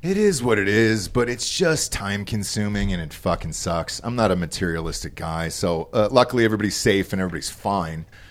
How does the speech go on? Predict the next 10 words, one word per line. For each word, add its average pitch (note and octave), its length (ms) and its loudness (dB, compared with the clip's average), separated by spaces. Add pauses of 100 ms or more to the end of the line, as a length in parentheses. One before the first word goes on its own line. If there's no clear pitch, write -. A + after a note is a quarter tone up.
(220)
but, - 320 -4
uh, F2 580 0
it's - 220 -8
just - 160 -6
time-consuming. E2+ 680 -6 (280)
Now E3 260 6
I E3+ 80 8
gotta D3 140 6
drive A#2+ 320 6
Joel A2+ 520 6